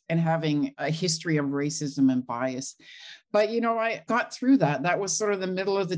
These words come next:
teeter-totter. That was the pivotal point. And I got through that. And I just have learned to listen to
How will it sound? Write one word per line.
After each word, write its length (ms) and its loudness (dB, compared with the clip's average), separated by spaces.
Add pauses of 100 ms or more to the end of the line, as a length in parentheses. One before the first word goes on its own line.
(120)
teeter-totter. 580 0
That 180 -2
was 180 -6
the 80 -8
pivotal 460 0
point. 340 0
And 80 2
I 80 4
got 260 0
through 260 -2
that. 200 2
And 100 -2
I 120 -2
just 340 -4 (240)
have 160 -2
learned 340 2
to 80 -4
listen 540 -2
to 280 -6